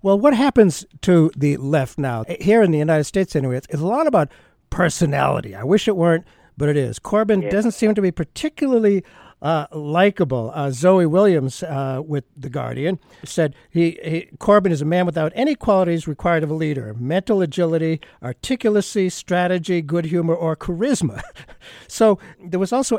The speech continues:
Speaker 1: a manifesto, you know, like a, a, a party platform,
Speaker 2: Right.
Speaker 1: which had a lot of great ideas. What, what happens
Speaker 2: Well,
Speaker 1: to the left in
Speaker 2: you
Speaker 1: Britain
Speaker 2: are
Speaker 1: now?
Speaker 2: correct.
Speaker 1: What
Speaker 2: Jeremy Corbyn,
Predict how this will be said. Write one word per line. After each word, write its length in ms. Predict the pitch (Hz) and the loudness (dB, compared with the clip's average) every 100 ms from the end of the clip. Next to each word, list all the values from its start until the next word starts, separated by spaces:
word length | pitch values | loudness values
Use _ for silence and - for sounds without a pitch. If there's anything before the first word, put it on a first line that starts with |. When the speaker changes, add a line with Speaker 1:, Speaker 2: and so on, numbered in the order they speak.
| 170 | 2
Speaker 1:
a 80 | |
manifesto, 1000 | 160 160 165 151 - - 330 - - 127 117 | 2 4 4 2 -2 -6 -6 -4 -4 -4 -4
you 120 | 156 | -4
know, 100 | 160 | -2
like 160 | 143 135 | -2 -4
a, 320 | 127 127 123 | -8 -10 -10
a, 40 | |
a 20 | 139 | -8
party 360 | - 208 175 | 0 0 0
platform, 760 | 147 - 226 226 185 156 123 117 | -4 -6 -4 -4 -4 -4 -6 -10
Speaker 2:
Right. 100 | - - - _ | -18 -20 -20 _
Speaker 1:
which 260 | 147 160 | -4 -2
had 200 | 175 160 - | 0 0 0
a 60 | |
lot 160 | 151 156 | 0 0
of 100 | 147 | 0
great 200 | 147 147 | 0 2
ideas. 460 | 143 139 151 113 - - - - _ _ | 0 0 -2 -4 -10 -20 -20 -20 _ _
What, 920 | - 147 156 175 175 170 170 220 330 240 | -20 -20 -20 -20 -18 -14 -6 -2 0 0
what 140 | 320 | -2
happens 300 | 240 294 285 | -2 -4 -4
Speaker 2:
Well, 80 | 294 | -4
Speaker 1:
to 120 | 302 | -2
the 80 | 277 | 0
left 340 | 233 254 - - | 4 4 2 0
in 80 | 220 | 2
Speaker 2:
you 60 | |
Speaker 1:
Britain 260 | 226 220 208 220 | 2 2 0 0
Speaker 2:
are 80 | |
Speaker 1:
now? 60 | 262 | 0
Speaker 2:
correct. 300 | 170 - - | 0 -4 -10
Speaker 1:
What 120 | 131 - _ | -20 -20 _
Speaker 2:
Jeremy 440 | 196 208 208 208 185 | -4 -2 0 0 0
Corbyn, 720 | - 165 151 135 123 120 123 | 2 6 6 4 0 -4 -8